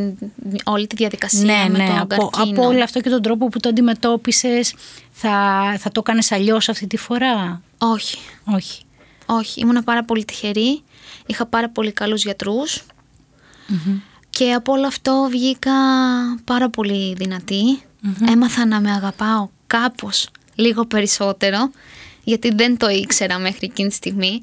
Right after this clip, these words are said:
Speaker 2: Μμμ.
Speaker 1: Έβαιζα πάνω από μένα τους πάντες. Τους πάντες.
Speaker 2: Μμ.
Speaker 1: Οπότε όχι.
Speaker 2: Δεν θα άλλαζες κάτι;
Speaker 1: Όχι, δεν θα το άλλαζα.
Speaker 2: Μμ.
Speaker 1: Όλο αυτό.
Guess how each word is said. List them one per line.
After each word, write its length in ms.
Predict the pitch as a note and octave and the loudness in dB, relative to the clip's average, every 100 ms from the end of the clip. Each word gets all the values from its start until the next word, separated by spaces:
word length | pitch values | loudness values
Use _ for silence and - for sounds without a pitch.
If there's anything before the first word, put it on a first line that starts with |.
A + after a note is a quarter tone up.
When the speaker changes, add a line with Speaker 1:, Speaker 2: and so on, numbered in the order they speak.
| - | -8
Speaker 2:
Μμμ. 100 | - E3+ F3+ | -6 -6 -2
Speaker 1:
Έβαιζα 640 | G#3 A3+ A3+ A3 G#3 A3 A3+ _ _ _ _ _ _ _ | 0 2 4 2 2 0 -6 _ _ _ _ _ _ _
πάνω 240 | - A3 A#3 | 0 2 2
από 140 | A3+ | 0
μένα 280 | G#3+ A3 A3+ | 0 2 0
τους 160 | A#3 - | 0 -2
πάντες. 640 | F#3 F3 F3+ G#3+ C4 - - _ _ _ _ _ _ _ _ - | 0 0 -2 -2 -2 -6 -10 _ _ _ _ _ _ _ _ -6
Τους 160 | F#3 | -4
πάντες. 560 | - F#3+ F3+ F#3+ B3+ - - _ | -2 -2 -2 -4 -4 -6 -10 _
Speaker 2:
Μμ. 80 | - F3 E3+ - - - _ - | -10 -8 -10 -20 -20 -20 _ -6
Speaker 1:
Οπότε 380 | C#4 - D#4 E4+ D#4+ D#4+ | -6 -4 -2 0 2 2
όχι. 240 | C#4 - - - _ _ _ _ - | 0 -4 -12 -20 _ _ _ _ -6
Speaker 2:
Δεν 160 | G3 | -4
θα 140 | F3+ F3 | -2 -2
άλλαζες 360 | E3+ E3 E3 | -2 -4 -6
κάτι; 160 | - B3 | 0 0
Speaker 1:
Όχι, 280 | B3 F3+ F3+ | 0 0 -2
δεν 140 | B3 | -2
θα 160 | B3 A#3 | -4 -6
το 100 | G#3+ | -4
άλλαζα. 380 | G#3 G#3 G3+ F3 | -4 -2 0 0
Speaker 2:
Μμ. 180 | E3+ D#3+ _ _ | -2 -6 _ _
Speaker 1:
Όλο 260 | A3+ A3 G#3+ | -6 -4 -4
αυτό. 280 | - - | -6 -10